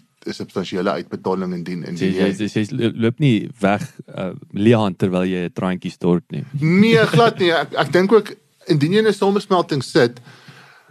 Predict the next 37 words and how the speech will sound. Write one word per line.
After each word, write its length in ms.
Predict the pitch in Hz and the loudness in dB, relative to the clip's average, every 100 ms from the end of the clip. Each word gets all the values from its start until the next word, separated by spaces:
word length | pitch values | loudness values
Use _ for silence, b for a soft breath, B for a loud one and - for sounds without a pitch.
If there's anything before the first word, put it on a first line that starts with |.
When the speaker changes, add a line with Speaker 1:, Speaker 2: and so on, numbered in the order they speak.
| _ | _
Speaker 1:
en 260 | - 135 127 | 0 2 4
jy, 460 | 123 127 139 127 - - - | 4 4 2 -2 -8 -18 -6
jy 220 | 110 117 | 2 2
is 100 | 131 | 2
die 80 | 160 | 0
een 60 | |
wat 120 | 156 107 | 0 2
wegstap, 380 | 113 113 - | 0 2 -4
gaan 220 | - 117 117 | 0 -2 2
jy 340 | 117 113 113 113 | 2 2 -2 -4
verseker 560 | - 123 - 147 135 123 | -6 -6 0 0 2 -2
genoeg 340 | 123 104 104 | 0 -2 -4
saamvat. 520 | - 113 101 143 135 - - | -4 -2 0 0 -2 -6 -6
As 100 | 127 | -2
dit 120 | - | -2
'n 60 | - | 4
oorname 480 | 185 190 180 147 127 123 | 4 6 2 2 2 0
is 180 | 120 - B B B _ _ _ - | -2 -6 B B B _ _ _ 0
en 220 | 123 113 | 2 2
jou 180 | 113 131 | 2 2
maatskappy 380 | 151 143 135 135 | 0 -4 0 0
is 60 | 131 | 2
die 80 | |
een 40 | 127 | -2
wat 60 | 113 | 0
oorgeneem 480 | 117 117 107 101 104 | 0 0 -2 -2 0
word, 280 | 110 104 104 | 0 0 -4
is 80 | |
die 100 | 110 - | -10 -2
kans 220 | 127 123 | -2 -2
baie 240 | 107 110 | 0 0
goed 140 | 110 107 | 0 -6
dat 140 | 90 | -2
jy 120 | 98 | 0
die 120 | 98 | 0
een 80 | 104 | 0
was, 200 | 98 - | -2 -6